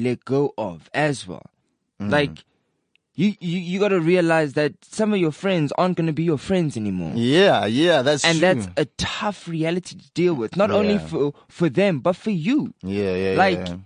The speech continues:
Speaker 1: people that you, you, you grew up with from
Speaker 2: Mm.
Speaker 1: the youngest of ages.
Speaker 2: Mm, mm, mm.
Speaker 1: You know, you guys are basically blood, but your level of consciousness is just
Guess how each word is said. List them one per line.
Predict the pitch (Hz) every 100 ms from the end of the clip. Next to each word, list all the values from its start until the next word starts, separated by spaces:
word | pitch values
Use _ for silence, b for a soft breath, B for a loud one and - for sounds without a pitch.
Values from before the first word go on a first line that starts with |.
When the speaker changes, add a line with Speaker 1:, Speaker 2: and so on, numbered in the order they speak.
| _ -
Speaker 1:
people | 254 - 240
that | 202 190 - - -
you, | 139 151
you, | 170 160 151 147 160
you | 143 147 143
grew | 139 196 208
up | 202 -
with | 156 180 160
from | - - 120 165 160 156 151
Speaker 2:
Mm. | - _ _
Speaker 1:
the | 233
youngest | 254 285 269 202 -
of | 139 -
ages. | 135 107 90 85
Speaker 2:
Mm, | 95 85 78
mm, | 85 87 80
mm. | 85 78 82
Speaker 1:
You | 147
know, | 156
you | 160 185
guys | 196 196
are | 156
basically | 160 175 190 - 170
blood, | 147 135 156 113 90 _ b b b -
but | 170 147 - - _
your | 147 160
level | 185 190 185 208
of | -
consciousness | 165 180 170 156 147 139
is | - 120
just | - 175 - -